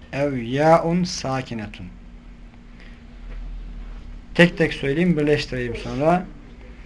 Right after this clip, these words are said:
Gelen isimleri izafe et. Neye? İlâ ya'il mütekellim. Mütekellim yasına izafe et. Ve idbıtıl ya ve şe-, şekli. Ya'yı, ya harfini şekil ile harekele.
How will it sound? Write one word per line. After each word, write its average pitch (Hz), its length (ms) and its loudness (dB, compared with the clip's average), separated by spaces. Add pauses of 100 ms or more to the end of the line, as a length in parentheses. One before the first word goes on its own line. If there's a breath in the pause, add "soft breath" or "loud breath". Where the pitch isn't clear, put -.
(400 loud breath)
Gelen 180 460 10
isimleri 165 720 4
izafe 147 500 6
et. 123 200 -2
Neye? 165 400 6
İlâ 160 300 8
ya'il 151 360 6
mütekellim. 123 540 -4 (100)
Mütekellim 160 560 4
yasına 156 520 6
izafe 127 540 -2
et. 170 300 0 (360 loud breath)
Ve 170 440 10 (1080)
idbıtıl 170 520 4
ya 170 380 10
ve 170 80 4
şe-, - 280 4
şekli. 120 560 -2
Ya'yı, 165 600 12 (160)
ya 139 400 4
harfini 131 440 0 (460)
şekil 180 500 6
ile 143 180 6
harekele. 175 760 6